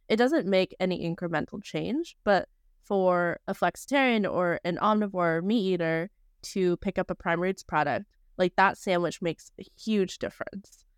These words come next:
Um, you know, for beef, I think it's, like, one, one calorie of beef is the equivalent of about thirty-ish calories of feed input.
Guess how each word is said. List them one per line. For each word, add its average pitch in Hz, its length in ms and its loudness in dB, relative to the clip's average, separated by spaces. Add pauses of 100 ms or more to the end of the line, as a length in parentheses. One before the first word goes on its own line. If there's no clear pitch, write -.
(200)
Um, 160 300 2
you 165 60 0
know, 151 240 2 (240)
for 170 380 2 (180)
beef, 185 340 -2
I 165 80 -2
think 160 200 -2
it's, - 200 -6
like, 160 140 0
one, 185 400 0 (120)
one 233 280 4
calorie 196 440 4
of 185 220 -4
beef 175 340 -4
is 180 180 -2
the 170 80 2
equivalent 165 580 0 (100)
of 156 280 0 (240)
about 170 180 4 (100)
thirty-ish 160 800 0
calories 151 580 0
of 160 120 -6
feed 165 420 -4
input. 196 440 0